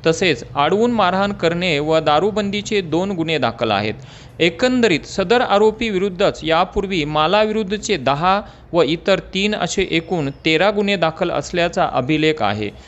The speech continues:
सदर आरोपींकडून इतर गुन्हे उघडकीस येण्याची शक्यता आहे. स्थानिक गुन्हे शाखा बीड पथकाने आरोपी नामे राजाराम उर्फ बबन धोंडीराम बुधवाडे,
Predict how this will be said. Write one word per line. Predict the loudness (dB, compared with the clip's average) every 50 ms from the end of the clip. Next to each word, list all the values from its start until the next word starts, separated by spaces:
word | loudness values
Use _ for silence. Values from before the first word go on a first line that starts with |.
| -20 -20 -20 -20 -20 -20 -14 -2
सदर | 0 2 4 4 4 4
आरोपींकडून | 4 2 2 2 0 0 -2 -6 -6 -4 -2 0 0 0 0 -2 -4 -8 -12 -16 -6 -4
इतर | -4 -2 0 0 0 2
गुन्हे | 0 0 2 2
उघडकीस | 2 0 2 0 0 0 -2 -4 -4 -2
येण्याची | -2 -2 0 -2 -2 -4 -6 -6
शक्यता | -4 -6 -4 -2 -2 -2 0 2 2
आहे. | 2 2 0 0 -2 -2 -4 -8 -16 -20 -20 -20 -20 -20 -20 -20 -20
स्थानिक | -6 -2 0 0 2 2 0 0
गुन्हे | 2 2 2 2 2
शाखा | 2 2 0 0 2 2 2
बीड | 2 0 0 0 0 2 0 0
पथकाने | 0 0 -2 -2 0 -2 0 0 0 0
आरोपी | 0 2 2 2 2 2 0 -2 -2 -2
नामे | 0 0 0 0 0 0 0
राजाराम | 2 2 2 2 2 2 2 2 0 -2
उर्फ | -2 -2 -2 -2 -2 -2 -2
बबन | 0 0 0 0 0 0 -2 -2 -2 -2
धोंडीराम | -2 0 0 0 2 2 0 0 -2 -6 -6 -4
बुधवाडे, | -4 0 2 2 4 4 4 2 0